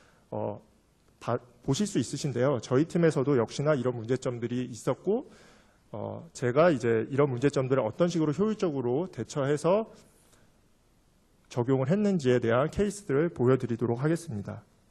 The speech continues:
먼저 저희 아트팀에서는 이제 두 가지 툴을 제일 크게 사용하고 있는데 쓰리-, 쓰리디 맥스와 언리얼 포를 쓰고 있습니다. 네, 첫 번째로 쓰리디 맥스에서 알앤디한 내용을 발표해 드리도록 하겠습니다.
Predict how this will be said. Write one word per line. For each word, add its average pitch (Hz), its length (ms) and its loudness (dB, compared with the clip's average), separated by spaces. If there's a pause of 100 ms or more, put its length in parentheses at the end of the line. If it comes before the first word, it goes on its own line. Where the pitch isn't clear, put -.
(800)
먼저 131 440 4
저희 143 320 0 (580)
아트팀에서는 156 760 0
이제 107 240 -4
두 - 180 -10
가지 180 240 4
툴을 160 240 -4
제일 120 260 -4
크게 175 420 -2
사용하고 180 480 -2
있는데 110 440 -2 (280)
쓰리-, 190 320 -2 (100)
쓰리디 185 380 4
맥스와 131 680 4 (240)
언리얼 127 320 4
포를 196 280 0
쓰고 196 240 -4
있습니다. 101 480 -10 (480)
네, 110 120 -8
첫 - 180 -2
번째로 160 440 4
쓰리디 202 340 -2
맥스에서 139 500 0
알앤디한 127 500 0
내용을 113 340 0
발표해 127 520 0
드리도록 117 440 -4
하겠습니다. 107 540 -6